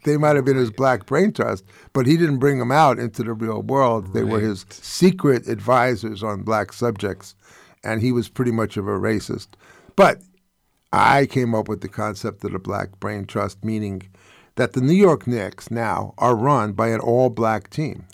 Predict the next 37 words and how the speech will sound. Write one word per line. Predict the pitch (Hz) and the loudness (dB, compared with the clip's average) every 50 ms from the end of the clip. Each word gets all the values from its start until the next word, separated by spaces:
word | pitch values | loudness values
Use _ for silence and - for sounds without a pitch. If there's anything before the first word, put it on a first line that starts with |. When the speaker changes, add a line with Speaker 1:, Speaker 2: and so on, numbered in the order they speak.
| - - | -8 -4
Speaker 1:
of | 107 107 95 95 | -4 -4 -4 -4
managers, | 113 127 135 147 135 104 85 92 98 - - - - - | -4 -2 -2 0 -2 -2 -4 -6 -8 -8 -10 -12 -12 -10
of | 98 101 92 95 | -8 -8 -8 -8
thinkers. | - - 147 151 139 - - 101 95 92 - _ _ _ _ - - - _ _ - | -8 -6 -4 -4 -4 -4 -8 -12 -12 -14 -18 _ _ _ _ -20 -20 -20 _ _ -8
So | - - 139 131 127 | -2 2 4 4 4
it | 123 | 2
says | - 175 175 170 147 - | 2 2 2 2 2 0
here, | 143 131 117 104 113 120 131 _ _ _ _ _ _ _ _ _ _ _ _ - | 0 0 0 0 -2 -4 -6 _ _ _ _ _ _ _ _ _ _ _ _ -2
President | - 151 151 156 139 151 165 151 135 123 | 2 4 4 4 4 4 2 2 0 -2
Steve | - - - 139 139 143 127 | -4 -2 2 2 2 2 2
Mills, | 131 123 117 113 117 139 165 160 - - - _ _ | 2 0 0 0 0 -2 -4 -8 -10 -16 -20 _ _
who | - 120 | -4 -2
went | 117 120 113 - | 0 -2 -2 -2
to | - 110 95 - - | -6 -8 -10 -8 -6
Princeton, | - 120 113 - - - 110 104 | -6 -4 -4 -6 -8 -8 -8 -8
by | - 98 98 95 | -6 -6 -6 -6
the | 98 | -6
way, | 98 104 110 120 123 | -4 -4 -4 -4 -4
G | 98 - 131 143 143 | -2 0 2 4 4
M | 135 131 123 | 4 2 0
Scott | - - - 120 120 113 104 - | -4 -4 -2 -2 0 -2 -2 -6
Perry, | - - 120 101 95 107 117 135 139 - _ _ _ _ _ _ _ _ - | -6 -4 -2 -2 -2 -2 -4 -6 -8 -12 _ _ _ _ _ _ _ _ 0
Coach | - 147 139 - - - | 4 4 4 4 2 2
David | 139 139 131 117 117 123 107 | 2 4 4 4 2 -2 -6
Fizdale | - - 131 127 120 107 - - 113 113 113 123 147 160 - _ _ _ _ | -4 -2 0 0 0 0 -2 -6 -4 -4 -2 -4 -4 -6 -8 _ _ _ _
from | _ _ - 127 120 | _ _ -6 -6 -6
Fremont | 107 - 120 131 131 127 127 127 120 113 | -4 -2 -2 0 0 2 0 0 0 -2
High, | 107 113 107 101 107 127 147 - _ _ _ _ _ _ _ | -2 -2 -2 -2 -4 -6 -8 -10 _ _ _ _ _ _ _
Cray | - - 156 156 151 | 2 4 4 6 6
Robinson, | 139 123 127 123 123 123 120 123 131 120 - 156 160 175 175 170 | 4 4 4 4 4 2 2 0 -2 -4 -4 -4 -4 -4 -6 -6
Vice | 139 104 110 117 123 117 - | -6 -2 0 0 0 0 -2
President | _ - 131 123 120 104 107 120 117 | _ -4 -2 -2 -2 -2 -4 -4 -6
of | 113 - | -6 -8
Player | - 120 113 113 113 120 | -6 -6 -4 -2 -2 -2
Development, | 120 127 107 107 113 107 104 117 131 139 139 127 | -2 -4 -2 -2 -2 0 0 -2 -2 -2 -2 -2
and | 117 113 107 | -2 -2 -2
yes, | 101 101 104 101 107 135 156 - - - | -2 -2 -2 -2 -2 -4 -4 -6 -12 -18